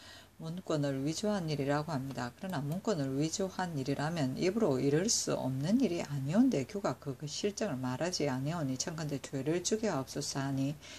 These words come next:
외방에 부처를 명하였다. 세종실록 육십오 권, 세종 십육 년 이월, 칠월 이 일 정축 네 번째 기사, 경기 인천군에 조수가 넘쳐 들어와 볕곡이 침수되어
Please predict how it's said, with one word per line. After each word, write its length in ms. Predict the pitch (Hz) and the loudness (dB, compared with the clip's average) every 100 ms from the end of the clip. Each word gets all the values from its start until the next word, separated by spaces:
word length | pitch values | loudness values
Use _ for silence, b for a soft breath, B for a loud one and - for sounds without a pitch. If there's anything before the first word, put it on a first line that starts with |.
| B - | B 0
외방에 640 | 147 135 151 185 202 170 - | 2 4 2 2 2 0 -2
부처를 520 | 139 127 - 196 131 | -6 -6 -4 -2 -2
명하였다. 880 | 135 151 156 175 147 - - - - - - - _ - - - - - - - _ _ _ - _ - _ - - - - | -2 -4 -4 -6 -8 -8 -14 -18 -18 -20 -20 -20 _ -20 -20 -20 -20 -20 -20 -20 _ _ _ -20 _ -20 _ -20 -20 -20 -8
세종실록 540 | 180 160 156 156 143 | -4 -4 -2 -2 -2
육십오 320 | 156 - 151 | -4 -4 -6
권, 100 | 156 | -4
세종 260 | 147 - 151 | -6 -4 -4
십육 300 | - 151 147 | -4 -2 -2
년 380 | 147 147 143 147 | 0 0 0 0
이월, 240 | 143 143 - _ | 0 0 -4 _
칠월 380 | - - 165 160 | -8 -4 -2 -2
이 240 | 151 147 170 | 0 2 2
일 180 | 139 131 | 2 0
정축 500 | 151 143 - 147 139 | -6 -6 -4 -6 -4
네 180 | 151 151 | -2 -2
번째 220 | 147 156 | -4 -4
기사, 340 | 143 - 135 143 | -4 -2 -2 -4
경기 400 | - 156 147 196 | -4 -2 2 2
인천군에 800 | 175 160 147 - 196 190 202 147 139 | 2 0 -2 -2 -2 0 0 0 -2
조수가 420 | 180 - - 143 | -6 -6 -2 -2
넘쳐 420 | 139 135 - 156 | 0 -4 -6 -8
들어와 400 | 156 151 139 131 - | -4 -2 -2 -2 -8
볕곡이 800 | 160 - - 156 143 - 170 151 B B B B B B B _ - | -12 -12 -6 -4 -2 -2 -4 -4 B B B B B B B _ -12
침수되어 720 | - 160 131 - - 156 135 | -8 -4 -4 -6 -2 0 0